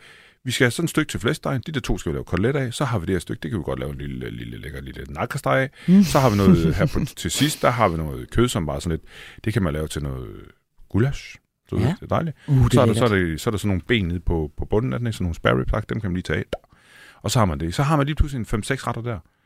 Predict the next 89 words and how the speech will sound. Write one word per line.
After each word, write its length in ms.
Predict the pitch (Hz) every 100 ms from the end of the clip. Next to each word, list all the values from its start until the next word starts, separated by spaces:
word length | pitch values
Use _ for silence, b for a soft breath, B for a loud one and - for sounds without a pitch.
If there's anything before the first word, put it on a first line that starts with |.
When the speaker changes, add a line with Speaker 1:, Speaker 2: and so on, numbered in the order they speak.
| _ _ _
Speaker 1:
som 140 | - 107
man 100 | 95
så 120 | 127
kan 220 | - 87
enten 340 | 117 135 92
vælge 260 | 85 95 113
at 80 | 85
lige, 320 | 98 104 78
øh, 80 | 64 -
preppe 200 | 95 95
en 40 | 90
lille 160 | 156
smule, 280 | - 135 131
sige, 140 | - 85
"Om 40 |
vi 40 | 85
kan 140 | 87
lige 120 | 104
stege 240 | 104 85 80
det 100 | 87
her 60 | 82
af," 140 | 101
og 60 | -
tænker 160 | 92
sig, 140 | 85 95
men 80 | 110
jeg 80 |
vil 60 | 123
anbefale, 360 | 127 170 - 120
at 60 |
man 140 | 98 87
bare 120 | 113 -
putter 180 | 107
det 160 | 87 82 B B B B
ned 180 | 113 117
i 80 | 98
sine 160 | 98
små 180 | 90 110
poser, 380 | 92 110 123 -
eller 100 | 80
sådan 240 | 76 104
ting, 140 | 90 -
og 60 |
lægger 200 | 98 95
det 60 | 90
i 40 |
fryseren. 340 | 82 87 85 -
Speaker 2:
Og 80 | 233
så 80 | 247
i 40 |
fryseren. 320 | 208 190 233
Også 160 | 302 294
selvom, 220 | 302 277
at 100 | 254
du 60 | 240
faktisk 300 | 226 - 226
skal 140 | 214
bruge, 200 | 196 208
nu 120 | -
er 40 | 247
det 100 | 233
søndag, 320 | 247 233 240 269
og 100 | 196
vi 120 | 202
ved, 180 | 220 -
når 100 | 208
man 120 | 196
i 60 | 190
morgen 400 | 185 165 202 208
vil 120 | 175
vi 40 |
gerne 280 | 165 151 160
lave 180 | 156 139
Speaker 1:
Ja, 60 | -
der 120 | 123
vil 40 |
jeg 80 | 170
så 80 | 127
finde, 300 | 110 120 98
at 60 | 82
hvis 140 | 90
i 20 |
morgen 220 | 95 127
for 80 | 139
eksempel, 440 | 107 98 90 87 -
der 100 | 131
vil 80 | 151
jeg 120 | 113
tage 380 | - 85 76